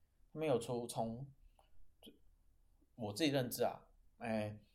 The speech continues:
八 bit、十 bit、十六 bit、二十四 bit，对，我最高好像用到二十 bit、二十四 bit，有没有到三十 bit？我有点，没，没，就没有，没有那么多的细再去研究了，对啊，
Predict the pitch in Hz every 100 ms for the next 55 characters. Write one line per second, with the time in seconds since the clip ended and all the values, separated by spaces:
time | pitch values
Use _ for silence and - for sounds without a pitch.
0 | - - _ _ _ _ - 131 127 -
1 | 139 - - - - - - - - -
2 | - 113 - - - - - - 101 120
3 | - - - - - 131 120 - - -
4 | - - - - - - _ _ _ -
5 | 98 - _ 113 110 139 131 123 131 95
6 | 110 104 107 - - - - - - -
7 | - - - - - - - - - _
8 | _ 123 139 160 147 147 139 117 131 123
9 | 107 104 113 113 92 - - _ _ -
10 | 113 104 98 147 151 170 151 131 120 -
11 | - 156 143 139 151 127 120 127 127 117
12 | 92 - - 147 - - - - - -
13 | 147 147 113 101 117 - - - 110 -